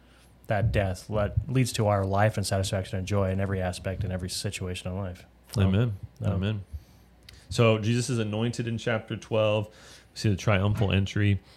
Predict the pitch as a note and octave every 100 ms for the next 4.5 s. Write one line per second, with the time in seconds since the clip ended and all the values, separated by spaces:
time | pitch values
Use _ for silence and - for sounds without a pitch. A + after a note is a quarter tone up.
0 | - - - A2+ A2 G#2 A2 - B2 D#3
1 | A2 G#2+ A#2 A#2+ A2 G2 F#2+ - G2+ F2+
2 | F#2 A2 A#2+ G2+ G#2+ A2+ G2+ A2 F#2 G#2+
3 | G2+ G#2+ G#2+ - F#2 F#2+ F#2+ - F#2 E2+
4 | E2 F#2 G2 G2+ G2